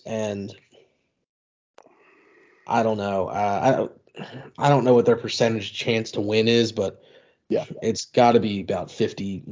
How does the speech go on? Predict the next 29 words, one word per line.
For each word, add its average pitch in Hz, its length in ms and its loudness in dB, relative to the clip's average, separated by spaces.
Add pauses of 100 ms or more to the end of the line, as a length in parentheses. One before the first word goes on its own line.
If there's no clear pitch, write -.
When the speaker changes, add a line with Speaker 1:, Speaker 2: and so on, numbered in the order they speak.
(240)
Speaker 1:
I 101 60 -8
don't 95 100 -6
know, 101 240 -4 (220)
fifty-five, 107 760 4
forty-five. 107 760 4 (540)
Speaker 2:
Yeah. - 220 4 (580)
Speaker 1:
Uh, 90 60 -4
let, 113 180 4
let 147 80 8
me 160 80 10
look 135 160 8
it 101 80 2
up. 90 160 -8
I, 104 140 -4
I 104 80 -6
gotta 107 180 -2
get 95 140 -8
it 76 80 -8
right. 82 220 -10 (300)
Speaker 2:
I 165 80 4
mean, 214 140 6
Hu-, 185 140 0
listen, 202 260 0
Houston 208 340 -4
is 240 140 -2
a 254 40 -4
good 208 280 -6
team, 214 240 -4
man. - 220 -8